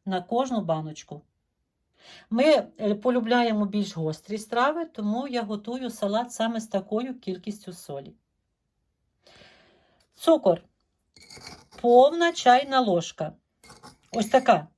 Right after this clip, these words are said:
з гіркою. П'ятнадцять грам. П'ятнадцять грам цукру у кожну баночку.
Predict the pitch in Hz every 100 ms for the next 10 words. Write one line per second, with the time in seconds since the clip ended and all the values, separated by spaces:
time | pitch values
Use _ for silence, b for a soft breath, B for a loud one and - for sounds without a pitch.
0 | _ 156 143 233 247 - 143 139 - _
1 | _ - 196 202 208 240 294 262 196 151
2 | 160 B B B B - 247 247 294 254
3 | 214 190 190 175 - 170 - 233 359 -
4 | _ _ - 185 202 277 294 180 160 156
5 | - -